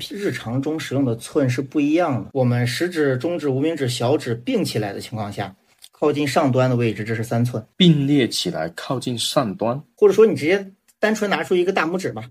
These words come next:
Speaker 1: 它横着就是一寸，就是它的粗度。
Speaker 2: 哦，
Speaker 1: 对，这就是一寸。
Speaker 2: 大拇指的那个横度。
Speaker 1: 是这样的。每个人身材不一样嘛，
Speaker 2: 嗯。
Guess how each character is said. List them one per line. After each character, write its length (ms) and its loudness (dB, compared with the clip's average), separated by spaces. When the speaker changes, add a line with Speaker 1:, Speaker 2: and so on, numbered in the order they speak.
Speaker 1:
它 140 0
横 240 0
着 100 2
就 120 0
是 100 0
一 140 -2
寸， 260 -2
就 80 -2
是 40 2
它 80 2
的 80 4
粗 220 2
度。 300 2
Speaker 2:
哦， 200 4
Speaker 1:
对， 180 6
这 100 6
就 80 6
是 120 4
一 140 4
寸。 300 2
Speaker 2:
大 100 2
拇 220 0
指 120 4
的 140 4
那 140 2
个 120 4
横 360 -2
度。 100 0
Speaker 1:
是 60 -2
这 20 -16
样 0 -
的。 60 -2
每 120 4
个 80 8
人 140 8
身 160 4
材 140 2
不 140 0
一 120 6
样 220 0
嘛， 180 -8
Speaker 2:
嗯。 60 -20